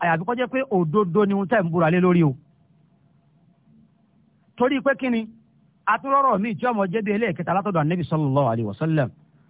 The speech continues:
Tánàbì sọ pé, "Man halafa bi ghayri, bi shay'in dunillah." Ẹni yóò tó bá fi nǹkan kan mí búra lẹ́yìn Ọlọ́run ọba Adẹ́dàá wa. Faqad ashrak. Ànábì ní kò sí tàbí ṣùgbọ́n.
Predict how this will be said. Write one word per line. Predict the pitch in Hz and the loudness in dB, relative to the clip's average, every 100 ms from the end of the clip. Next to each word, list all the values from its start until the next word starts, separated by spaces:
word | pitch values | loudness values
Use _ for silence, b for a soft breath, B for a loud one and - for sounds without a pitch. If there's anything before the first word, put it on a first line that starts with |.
| - | -2
Tánàbì | 247 247 208 | 0 2 0
sọ | 202 | 0
pé, | 185 208 214 208 - _ _ _ | 0 2 4 2 -4 _ _ _
"Man | 180 190 190 | -2 0 2
halafa | 165 262 220 196 | 0 2 0 0
bi | 180 | 0
ghayri, | 180 240 247 - 190 | 0 0 0 -4 -4
bi | 165 | -2
shay'in | 226 277 - 190 127 - _ | 0 -2 0 -2 -2 -8 _
dunillah." | 147 220 190 147 135 131 - - _ _ _ | -2 0 0 0 0 -2 -4 -12 _ _ _
Ẹni | 214 226 | -2 0
yóò | 262 | -2
tó | 226 | 0
bá | 233 | 0
fi | 214 208 | 0 -2
nǹkan | 170 226 - | -2 -4 -2
kan | 247 226 | 0 2
mí | 214 262 | 0 0
búra | 175 196 196 | 0 2 2
lẹ́yìn | 233 240 202 | 0 0 2
Ọlọ́run | 202 202 170 | 2 2 2
ọba | 165 | 0
Adẹ́dàá | 160 196 151 139 | 0 0 0 2
wa. | 135 123 - _ _ _ _ _ | 2 0 -4 _ _ _ _ _
Faqad | 220 226 190 160 - | -2 0 -2 -2 -2
ashrak. | 233 202 185 151 131 - - _ - | -4 -2 -6 -6 -6 -10 -20 _ -6
Ànábì | 170 226 208 | -4 -2 -4
ní | 208 | -4
kò | 214 151 | -2 -4
sí | 127 226 | -4 -4
tàbí | 240 156 190 | -2 0 -2
ṣùgbọ́n. | 165 160 131 165 | -4 -2 0 0